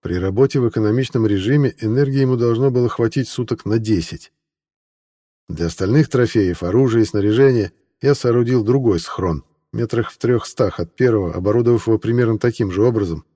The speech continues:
Благо, запас генераторов маскировочного поля и энергоячеек у меня образовался вполне достаточный.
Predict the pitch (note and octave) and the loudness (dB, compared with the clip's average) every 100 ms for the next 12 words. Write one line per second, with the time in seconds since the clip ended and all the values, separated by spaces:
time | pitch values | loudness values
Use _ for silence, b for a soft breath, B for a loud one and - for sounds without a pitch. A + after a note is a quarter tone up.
0 | _ _ _ F2 F#2 G2 G2 A2 - B2+ | _ _ _ -6 -4 -2 0 0 2 0
1 | G#2+ G#2+ A2 C3 C3 A#2 - G#2+ - A2 | 2 4 4 4 2 -2 -2 -4 0 2
2 | B2 A2 A2 G2+ - C3+ A2 - G#2 G2+ | 2 0 -2 -2 2 4 4 2 0 2
3 | G#2+ G#2 G#2+ G2+ C#3 A#2 G#2 G2 F#2+ F2 | 2 4 2 2 2 2 0 -2 -2 -2
4 | G2 F#2+ G#2+ G#2+ F2+ - - F2+ A2 G#2+ | 0 2 2 2 -4 -4 -2 0 0 0
5 | F2+ - F2 - - - | -4 -4 -6 -6 -14 -18